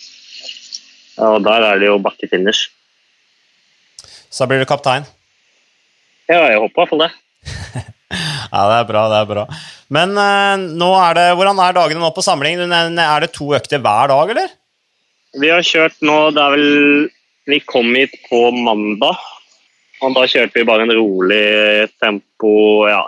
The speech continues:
Speaker 1: rolig sykling to timer. Og så nå de siste tre dagene så har vi jo kjørt, eh, doble økter.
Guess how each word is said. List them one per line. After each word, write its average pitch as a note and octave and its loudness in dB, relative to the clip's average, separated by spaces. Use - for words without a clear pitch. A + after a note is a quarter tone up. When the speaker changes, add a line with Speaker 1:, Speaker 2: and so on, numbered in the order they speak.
Speaker 1:
rolig G2+ 0
sykling G#2+ -4
to G#3+ 2
timer. G3+ -2
Og A#2 0
så A2+ 0
nå G#2+ 2
de A2+ 2
siste G#2+ -2
tre G#2 -2
dagene G2 0
så A2+ 0
har G2+ 0
vi G2+ 2
jo G2+ 0
kjørt, G2 -2
eh, G2+ 0
doble G2+ 0
økter. - -4